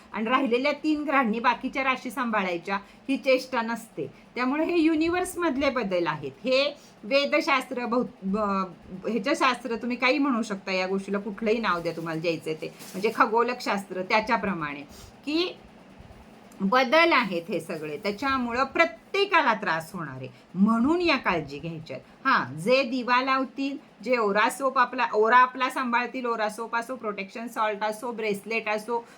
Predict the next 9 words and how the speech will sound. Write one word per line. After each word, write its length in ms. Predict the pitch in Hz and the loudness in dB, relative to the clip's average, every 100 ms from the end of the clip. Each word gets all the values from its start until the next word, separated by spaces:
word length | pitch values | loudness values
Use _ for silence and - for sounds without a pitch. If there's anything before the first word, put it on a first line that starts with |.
| - 208 | -6 2
जे 200 | 285 311 | 4 4
या 240 | 294 269 | 6 4
गोष्टी 420 | 277 294 294 - | 6 2 2 -4
करतील 600 | 294 277 277 - 330 339 - - | -6 -4 -4 -2 -2 -2 -6 -8
त्यांच्यापाशी 800 | 262 262 262 302 302 294 294 320 | -2 0 4 2 4 0 0 -4
सुद्धा 360 | 311 294 339 320 | -4 0 4 4
येणार, 520 | 330 302 285 175 139 - | 4 2 2 0 -2 -6
पण 160 | 240 247 | -4 -2
फक्त 320 | 294 294 - | -4 -6 -2